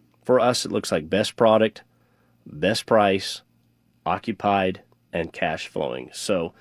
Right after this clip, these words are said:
step two is action, it's liftoff, and it's really nothing more than managing the expectations because you have prepared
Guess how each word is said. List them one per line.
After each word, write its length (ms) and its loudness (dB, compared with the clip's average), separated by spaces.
step 340 2
two 460 4
is 240 -6
action, 600 -2
it's 240 -8
liftoff, 640 0
and 100 -2
it's 160 -4
really 220 4
nothing 380 2
more 440 -2
than 280 -6
managing 400 -4
the 100 -4
expectations 880 -6
because 480 -4
you 200 -4
have 140 -4
prepared 840 0